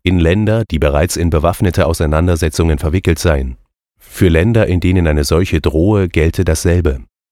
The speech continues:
Zudem dürfen Rüstungsexporte nicht erfolgen, wenn bestehende Spannungen und Konflikte durch den Export ausgelöst,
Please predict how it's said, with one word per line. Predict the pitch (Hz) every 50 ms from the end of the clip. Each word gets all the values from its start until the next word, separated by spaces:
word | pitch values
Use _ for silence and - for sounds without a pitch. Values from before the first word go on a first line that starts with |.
| _ _ _
Zudem | - - 98 107 117 135 131
dürfen | 123 123 117 - 113 95
Rüstungsexporte | 90 104 - - 120 107 - - 90 - - - - 87 90 - 87 80
nicht | 85 98 - -
erfolgen, | 85 80 - 85 82 85 80 85 80 73
wenn | 78 73 76 69 65
bestehende | 71 69 - - 92 98 101 98 87 82 80
Spannungen | - - 82 85 95 95 92 92 85 80 76
und | 69 67 -
Konflikte | - - 76 - - - 104 110 - - 98 92 85 80
durch | 78 78 76 -
den | - 71 67
Export | 71 - - - - 87 82 82 - -
ausgelöst, | - 82 95 - - 92 85 82 76 76 73 - - - -